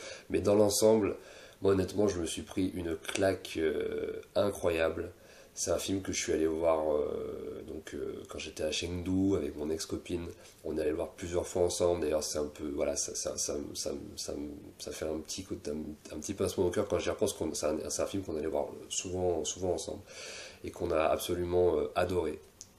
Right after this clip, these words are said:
Et, euh, et du coup, euh, voilà, bah, je voulais partager ce film, euh, ce, ça avec vous. Le, il y a, il y a un Neja qui est sorti sur Netflix, mais qui n'est pas du tout le même. C'est un, une autre, euh, licence, enfin, c'est une autre adaptation de Neja, euh, en,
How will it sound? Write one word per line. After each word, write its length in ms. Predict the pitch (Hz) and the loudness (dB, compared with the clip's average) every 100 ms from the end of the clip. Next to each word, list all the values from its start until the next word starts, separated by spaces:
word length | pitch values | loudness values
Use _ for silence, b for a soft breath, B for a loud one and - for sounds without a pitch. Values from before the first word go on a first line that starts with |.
| - - - - - - - | -20 -20 -20 -18 -16 -12 -2
Et, 180 | 90 85 | 0 2
euh, 400 | 78 76 76 78 73 - - - - - - - - | 2 2 0 -2 -4 -6 -8 -10 -10 -12 -12 -16 -8
et 100 | 110 | -8
du 160 | 87 87 | -6 -10
coup, 380 | - 113 113 | 0 6 10
euh, 40 | 98 | 12
voilà, 260 | 92 90 | 12 12
bah, 120 | 90 80 | 10 6
je 80 | |
voulais 260 | 76 90 90 | 2 4 4
partager 460 | 87 95 - 107 110 | 4 2 2 2 2
ce 160 | - | -2
film, 460 | 90 - 104 95 90 | -4 -4 -2 0 2
euh, 260 | 80 76 | 2 0
ce, 160 | 73 - | -2 -2
ça 160 | - 92 | 2 2
avec 160 | 85 | 2
vous. 220 | 85 101 - B B - | 0 -2 -2 B B -6
Le, 840 | 92 92 92 90 90 90 90 87 87 85 90 - | 2 6 8 8 8 6 2 0 -2 -4 -6 0
il 40 | |
y 60 | 95 | 0
a, 80 | |
il 80 | - | 4
y 80 | 101 | 8
a 280 | 113 104 87 | 10 10 10
un 40 | |
Neja 380 | 92 113 110 123 | 8 6 6 4
qui 100 | 107 | 4
est 20 | |
sorti 400 | 92 104 - - | 2 0 0 -2
sur 160 | 107 85 | 0 2
Netflix, 680 | 95 101 - - - - - | 2 0 -4 -6 -4 -6 -6
mais 60 | 78 | -10
qui 160 | - | -8
n'est 140 | 80 82 | -6 -2
pas 160 | 104 | 0
du 160 | 101 98 | 0 -4
tout 320 | - 101 98 | -4 -4 -2
le 100 | 85 | -2
même. 300 | 78 85 92 | 0 0 0
C'est 320 | 90 - 76 | -2 -2 0
un, 160 | 73 - - | 0 -2 -4
une 260 | - 80 90 | -6 -4 2
autre, 340 | 110 110 - | 2 2 0
euh, 200 | 87 82 | 2 2
licence, 500 | 82 87 - 90 92 | 0 -2 0 2 2
enfin, 160 | - 80 | 2 0
c'est 180 | - 78 | 2 0
une 120 | 82 | 0
autre 140 | 98 | 0
adaptation 520 | 92 87 90 87 - 87 | 0 0 0 -2 -2 -2
de 140 | 78 | -2
Neja, 380 | 78 78 85 82 | -2 -2 -2 -2
euh, 440 | 80 76 78 - | -4 -4 -4 -4
en, 220 | - 73 | -6 -10